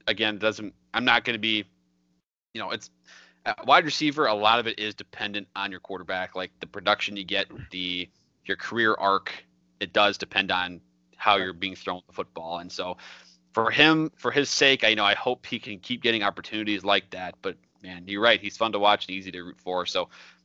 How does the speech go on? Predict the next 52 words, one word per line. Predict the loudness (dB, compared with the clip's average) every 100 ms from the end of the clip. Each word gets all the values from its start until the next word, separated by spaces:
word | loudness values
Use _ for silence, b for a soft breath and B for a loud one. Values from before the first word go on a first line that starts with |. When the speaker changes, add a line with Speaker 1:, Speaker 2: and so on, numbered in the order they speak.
| _
Speaker 1:
good | 4 4
for | 6 6
him. | 6 4 -2 2
That | 2
was | 2
fun | 0 0 0
to, | -2 -2 -4
to | -12
see. | -6 -2
And | -2
it's | -4
just, | -8 -10 -10
you | -4
know, | -2
and | -2 2
I | 4
liked | 6 6 4 2
how | 0 0
he, | 0
again, | 2 2 2 -6 _ _ _ _
the | -14
taking | -2 -2 0 0
blame | 0 0
thing, | -4 -12
man. | -12 -16 -16 B B B -16
I |
love | 0 2 2
this | 0 -2
'cause | -8
in | -8
the | 0
press | 2 2
conference, | 2 -2 -2 -10
he's | -10 -6
like, | -4 -4
"It | -2
doesn't | -2 2
matter | 2 4
how | 2
many | 0 -2
catches | -4 -4 -4 -8 -10 -14
or | -14
touchdowns | -6 -2 -2 -2 -2
I |
have, | 0 0 0 _ b b b _ _ -6
we |
lost, | 2 2 2 -4 -14 _ _ _ -6
and | -2
I | 0
gotta | -2
do | -2
better." | -4 -4